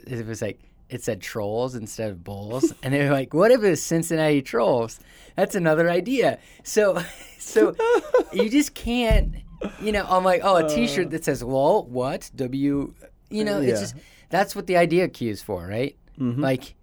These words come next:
Speaker 1: dude, treasure your notebook, treasure your idea queue, put all those things down. You know, when you're sitting there, you know, I'll sit there and the kids are, like, watching T V,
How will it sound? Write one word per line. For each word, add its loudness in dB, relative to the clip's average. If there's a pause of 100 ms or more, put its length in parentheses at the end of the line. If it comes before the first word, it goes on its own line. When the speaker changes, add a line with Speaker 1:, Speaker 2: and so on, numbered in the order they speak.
(300)
Speaker 1:
dude, 0 (640)
treasure -4
your 0
notebook, -6
treasure -4
your -4
idea -8
queue, -12 (100)
put -10
all 0
those 2
things -6
down. -4 (480)
You -2
know, -4
when -2
you're -2
sitting -6
there, -2
you -4
know, 2
I'll -6
sit -8
there 2
and -2
the -4
kids -6
are, -4
like, -4 (500)
watching -8
T -8
V, -4